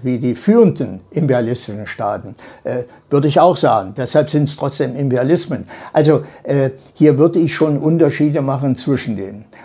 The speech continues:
ohne deren Gesetzmäßigkeit, deren Gesetzmäßigkeiten zu leugnen. Aber, äh, gerade, äh, ich sag mal, das ist das Besondere oder das, das Markante,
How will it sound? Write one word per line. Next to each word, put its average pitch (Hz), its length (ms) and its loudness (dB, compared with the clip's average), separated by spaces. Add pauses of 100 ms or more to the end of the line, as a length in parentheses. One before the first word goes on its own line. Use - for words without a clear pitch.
(160)
ohne 196 500 4 (500)
deren 147 240 4
Gesetzmäßigkeit, 135 1200 -2 (760)
deren 135 240 2
Gesetzmäßigkeiten 127 880 -2
zu 123 140 -4
leugnen. 110 640 -8 (480)
Aber, 139 420 4 (320)
äh, - 200 -10
gerade, 190 920 2
äh, 185 1200 -8
ich 127 100 -4
sag 151 200 4
mal, 147 240 4 (140)
das 160 300 -2
ist - 280 -2
das 170 260 2
Besondere 175 880 4 (100)
oder 135 280 4
das, 135 340 0
das - 580 -6
Markante, 156 760 0